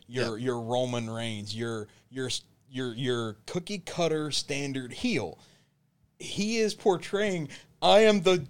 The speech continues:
Speaker 1: king of death matches, worship me, death match land,"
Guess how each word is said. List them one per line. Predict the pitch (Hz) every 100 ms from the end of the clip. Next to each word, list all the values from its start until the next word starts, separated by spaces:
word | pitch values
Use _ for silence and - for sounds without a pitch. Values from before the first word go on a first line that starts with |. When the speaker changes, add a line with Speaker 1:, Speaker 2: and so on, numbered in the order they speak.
| -
Speaker 1:
king | 220 226 226
of | 208 147
death | 214 226 233
matches, | 202 202 185 - 175 139
worship | 147 175 220 - - 233 -
me, | 165 165
death | 143 156 156 -
match | 143 151 143
land," | 131 135 151 175 196